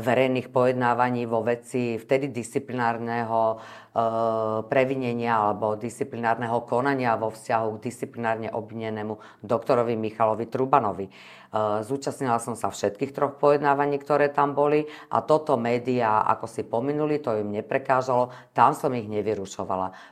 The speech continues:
Tu som ich vyrušila a ja si myslím, že, e,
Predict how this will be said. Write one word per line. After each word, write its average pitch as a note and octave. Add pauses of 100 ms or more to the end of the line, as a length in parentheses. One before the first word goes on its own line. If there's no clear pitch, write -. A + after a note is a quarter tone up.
(120)
Tu D3+
som C#3+
ich G2+
vyrušila E3 (560)
a A2 (600)
ja C3
si D3
myslím, B2+
že, A#2 (640)
e, A2+